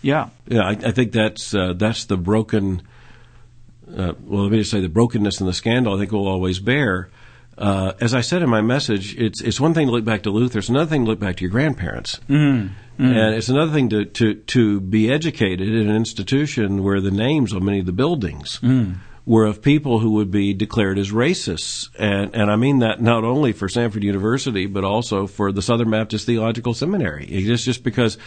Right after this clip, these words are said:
Speaker 2: you go back to the people that built these buildings and, and things in the nineteen twenties and thirties and beyond, and you realize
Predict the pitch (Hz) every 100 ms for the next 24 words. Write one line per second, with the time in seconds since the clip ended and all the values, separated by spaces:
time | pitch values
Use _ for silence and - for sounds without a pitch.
0 | - - - - 156 160 131 123 123 123
1 | - 120 104 104 92 143 131 104 95 117
2 | 120 117 104 95 85 135 165 113 101 95
3 | 98 90 92 107 92 90 117 113 131 113
4 | 95 92 110 113 110 101 113 120 117 98
5 | 95 120 113 101 95 95 113 175 120 123
6 | 107 101 104 104 131 175 107 101 107